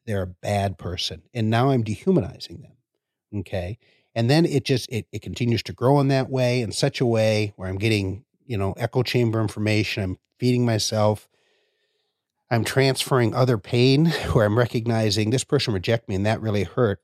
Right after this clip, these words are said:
Well, because my father rejected me or some other thing, or my family, this is how my family handles conflict. And I've never analyzed how my fam-, this is what all the work people are doing in emotionally healthy relationships. They're looking at, "What's my pattern for managing negative emotion?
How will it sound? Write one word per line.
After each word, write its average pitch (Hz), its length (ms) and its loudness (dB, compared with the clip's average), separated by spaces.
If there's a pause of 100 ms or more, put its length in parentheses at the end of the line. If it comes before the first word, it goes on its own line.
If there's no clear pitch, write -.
Well, 123 180 0
because 117 360 -4
my 104 120 -4
father 92 340 -4
rejected - 460 -14
me 78 160 -14
or 95 260 -6
some 104 260 -6
other 98 240 -2
thing, 90 300 -10
or 135 460 2 (420)
my 104 120 0
family, 120 560 2
this 104 180 -2
is 135 100 0
how 127 80 2
my 143 140 4
family 147 320 4
handles 151 340 2
conflict. - 460 -8
And 101 60 -6
I've 104 160 0
never 120 300 2
analyzed 123 480 2
how 98 100 -4
my 92 100 -2
fam-, 85 200 -10
this 117 140 0
is 135 80 0 (100)
what 110 160 0 (200)
all 135 200 4
the 165 80 4
work 139 180 4
people 120 220 0
are 107 60 4
doing 107 200 2
in 101 60 0
emotionally 101 360 -2
healthy 95 240 -4
relationships. 92 640 -8
They're 98 140 -4
looking 110 360 0
at, 101 200 -2 (380)
"What's 123 240 0
my 120 200 2
pattern 101 440 -2
for - 120 -10
managing 95 480 -2
negative 85 360 -6
emotion? 80 440 -10